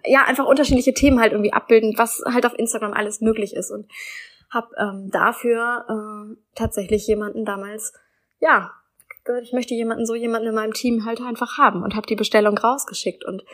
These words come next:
ich kann dir heute nicht mehr sagen, wie ich zu Julia gekommen bin, wie wir uns gefunden haben. Ich weiß es nicht mehr. Irgendwann war ich auf ihrem Profil und ich meine, ich habe Julia daraufhin auch angeschrieben. Also ich hab tatsächlich, ich glaube, eine Podcast-Folge von ihr gehört. Sie hat nämlich einen eigenen Podcast.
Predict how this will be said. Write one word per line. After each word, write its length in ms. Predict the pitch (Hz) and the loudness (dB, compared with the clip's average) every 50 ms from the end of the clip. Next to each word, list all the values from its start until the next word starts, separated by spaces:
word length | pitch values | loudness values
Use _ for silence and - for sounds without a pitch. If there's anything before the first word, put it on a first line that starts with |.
| - - - - - 254 - | -20 -18 -18 -20 -18 -6 -6
ich 180 | 220 - - | 0 0 0
kann 200 | - 247 247 240 | 2 2 2 4
dir 160 | 226 233 220 | 4 2 4
heute 240 | 214 226 220 220 220 | 4 2 2 2 2
nicht 200 | 220 220 220 - | -2 -2 0 0
mehr 100 | 214 208 | -2 0
sagen, 340 | 202 - 240 233 202 196 185 | 0 2 0 0 0 0 -4
wie 140 | 190 196 190 | -8 -6 -6
ich 160 | 196 175 - | -8 -8 -8
zu 140 | - - 196 | -10 -8 -8
Julia 400 | 190 185 196 190 190 185 180 175 | -8 -6 -6 -4 -4 -4 -6 -6
gekommen 360 | 180 180 180 - 214 208 202 | -6 -4 -2 -2 -2 0 0
bin, 160 | 196 190 180 | -2 -2 0
wie 140 | 196 202 190 | -2 -2 -2
wir 260 | 190 190 185 185 180 | -2 -6 -4 -4 -4
uns 220 | - 190 190 - - | -4 -4 -6 -8 -8
gefunden 400 | - - - 208 202 - 196 190 | -12 -6 -4 -4 -4 -2 -4 -4
haben. 160 | 180 175 175 | -4 -4 -6
Ich 120 | 190 - | -6 -4
weiß 200 | 202 208 214 208 | -4 -4 -4 -4
es 140 | 196 - - | -8 -10 -10
nicht 160 | 185 175 - | -10 -10 -10
mehr. 160 | 185 175 143 | -10 -8 -2
Irgendwann 420 | 151 196 202 214 208 208 202 202 196 | -2 -2 -2 -2 -4 -6 -6 -4 -2
war 140 | 196 190 202 | -2 -4 -4
ich 120 | 190 - | -4 -8
auf 120 | 190 - | -10 -4
ihrem 160 | - 190 190 190 | -4 -4 -4 -4
Profil 560 | - - 185 - 254 262 226 202 208 226 - _ _ - _ _ _ - - _ _ _ - - | -8 -12 -8 -2 2 2 2 2 0 -6 -12 _ _ -20 _ _ _ -20 -20 _ _ _ -8 -6
und 200 | 202 202 202 196 - | -6 -6 -6 -8 -10
ich 140 | 208 - - | -10 -8 -4
meine, 280 | 202 190 196 214 226 220 | -4 -2 -2 -2 -2 -4
ich 120 | 220 - | -4 -6
habe 180 | 220 214 208 208 | -6 -6 -6 -6
Julia 460 | 202 208 214 214 214 214 208 214 214 | -8 -6 -6 -6 -6 -8 -8 -10 -8
daraufhin 540 | 214 208 190 190 196 202 - - 208 208 - - | -6 -6 -6 -6 -8 -10 -8 -8 -8 -8 -4 -4
auch 180 | 220 233 - | -4 -4 -2
angeschrieben. 500 | - 185 185 185 185 180 - 202 190 185 | -2 -4 -4 -4 -6 -8 -6 -6 -6 -6
Also 100 | 190 196 | -8 -10
ich 120 | - - 220 | -12 -6 -6
hab 120 | 214 214 | -6 -4
tatsächlich, 460 | - 220 208 - 208 202 214 - - | -2 -4 0 0 2 2 2 -2 -4
ich 180 | 220 - _ - | -14 -16 _ -10
glaube, 300 | - 220 214 208 202 - | -6 -6 -4 -4 -4 -4
eine 200 | 208 208 208 202 | -4 -2 -2 -2
Podcast-Folge 600 | - - 247 - - 254 233 - - 247 226 220 | -2 -2 -4 0 0 -2 -2 2 4 4 4 4
von 200 | 220 - 226 220 | 2 0 -2 2
ihr 160 | 196 240 247 247 | 6 4 6 6
gehört. 320 | 254 247 254 254 247 - | 4 0 0 -8 -10 -8
Sie 100 | - 208 | -6 -8
hat 80 | 202 - | -6 -6
nämlich 220 | 208 202 202 - | -8 -8 -6 -6
einen 80 | 214 196 | -4 -2
eigenen 300 | 202 214 226 226 226 226 | -2 -2 -2 -6 -8 -8
Podcast. 460 | 247 240 - - - 277 311 - | -8 -10 -10 -10 -16 -16 -18 -18